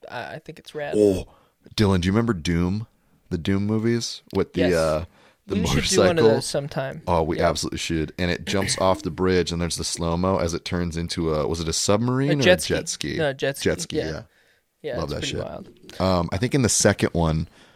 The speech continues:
Speaker 2: they rip off this movie, and I think they do jump,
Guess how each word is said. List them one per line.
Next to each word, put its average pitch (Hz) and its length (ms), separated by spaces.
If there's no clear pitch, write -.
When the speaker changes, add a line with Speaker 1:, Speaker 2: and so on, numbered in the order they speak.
Speaker 2:
they 87 380
rip 90 280
off 85 380
this 82 320
movie, 76 400
and 82 120
I 78 40
think 92 280
they 82 120
do 80 280
jump, 82 440